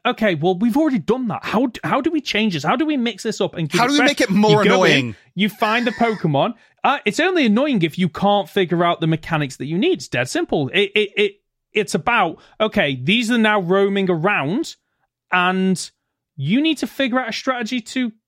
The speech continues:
Speaker 1: catch them. And that means that you might have to get Pokemon that you,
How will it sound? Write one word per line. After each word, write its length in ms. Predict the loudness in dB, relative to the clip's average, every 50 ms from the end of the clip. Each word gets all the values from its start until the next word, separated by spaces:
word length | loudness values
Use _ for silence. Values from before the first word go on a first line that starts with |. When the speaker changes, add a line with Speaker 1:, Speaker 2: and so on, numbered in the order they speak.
| _ _
Speaker 1:
catch 260 | -2 -2 -2 -2 -6 -8
them. 160 | -8 -10 -4 _
And 140 | 0 0 2
that 180 | 0 -2 0 0
means 300 | 0 2 2 2 2 0
that 100 | 0 0
you 60 | 0
might 200 | 2 2 2 0
have 140 | -2 -4 -6
to 80 | -4
get 180 | -4 -4 -4 -2
Pokemon 420 | -4 -4 -4 -4 -4 -6 -6 -4
that 60 | -6 -6
you, 180 | -8 -10 -12